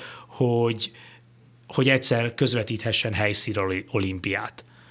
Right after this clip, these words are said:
Én alapból nem akarok elmenni az Eurosporttól, ha lehet, akkor soha, mert nagyon szeretek itt dolgozni, de ezért meg aztán biztos nem mennék el sehonnan. Tehát, hogy, hogy szeretem az olimpiát, de nálam nem annyira a világ közepe, mint sok sportkedvelőnél.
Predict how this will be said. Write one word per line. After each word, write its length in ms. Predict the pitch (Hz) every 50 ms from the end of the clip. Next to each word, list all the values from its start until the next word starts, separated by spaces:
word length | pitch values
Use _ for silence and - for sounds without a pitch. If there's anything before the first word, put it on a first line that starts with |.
| - - - - - - - -
Én 120 | 165 165
alapból 380 | 175 185 180 156 139 139 143 135
nem 200 | 135 135 131 127
akarok 320 | 120 - 135 123 120 113
elmenni 320 | 123 120 120 120 117 117
az 100 | 117 113
Eurosporttól, 760 | 123 120 117 120 117 110 - - - 123 113 113 - 123 117 117
ha 120 | 107 117
lehet, 300 | 120 117 107 110 113 -
akkor 260 | 113 104 - - 117
soha, 320 | - - 113 101 95 117 131
mert 160 | 127 110 107
nagyon 200 | 107 104 110 113
szeretek 400 | - - 117 113 110 - 120 127
itt 100 | 131 123
dolgozni, 500 | 127 131 131 131 139 139 131 147 151 143 147 - - - - - - - -
de 160 | 156 160 170
ezért 240 | 165 139 165 160 151
meg 140 | 156 156
aztán 240 | 160 151 - 170 165
biztos 260 | 160 175 - - 135
nem 140 | - 131 123
mennék 320 | 127 123 123 120 120 113 -
el 80 | 117
sehonnan. 640 | 110 - 123 113 101 107 104 101 98 90 87 85 87 - - - - - - - - _ -
Tehát, 360 | 123 104 113 123 123 123 -
hogy, 280 | 123 135 123 - - - -
hogy 240 | 131 139 139 131 131 160 202 - - -
szeretem 420 | 214 - 131 123 143 139 - 180 185
az 100 | 202 208
olimpiát, 560 | 214 208 220 220 196 - 196 190 185 170 143
de 80 | 139 143
nálam 380 | 143 139 131 131 135 131 131
nem 220 | 135 139 143 143 135
annyira 600 | 123 120 120 113 117 113 110 107 107 113 120 -
a 380 | 123 113 107 101 101 104 113 113
világ 320 | 110 107 98 95 101 -
közepe, 380 | - 117 104 117 107 - 113 107
mint 200 | 101 101 98 95
sok 240 | - - 101 98
sportkedvelőnél. 960 | - - - - 98 - - - 101 92 95 92 92 92 92 95 95 107 120